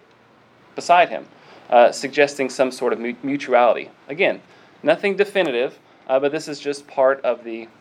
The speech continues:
conversation. So, in creation, things are in harmony. Uh, we sense that, uh, they are both made in the image of God, and they are both being given the same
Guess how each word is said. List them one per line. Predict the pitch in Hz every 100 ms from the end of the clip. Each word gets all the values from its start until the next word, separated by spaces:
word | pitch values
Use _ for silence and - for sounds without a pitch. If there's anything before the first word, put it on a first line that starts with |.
| _ -
conversation. | 123 120 - 147 143 -
So, | - 175 123 -
in | 180 208
creation, | 202 185 185 180 - - -
things | 175 202
are | 202
in | 190
harmony. | 147 139 135 202 - _ _ _ _ -
Uh, | 135 143 143 143
we | 143 156 175
sense | 170 - 196 220 247
that, | - 160 147 147 _ 147
uh, | 143 139
they | 147 151
are | 143 139
both | 139 151 196 - _ _ _
made | 139 156 175 175
in | 156
the | 147
image | 143 170 160
of | 156
God, | 139 139 170 240 -
and | 151
they | 151
are | 147
both | 143 160 202
being | 185 175 165
given | 165 156
the | 143
same | - - 170 175 196 214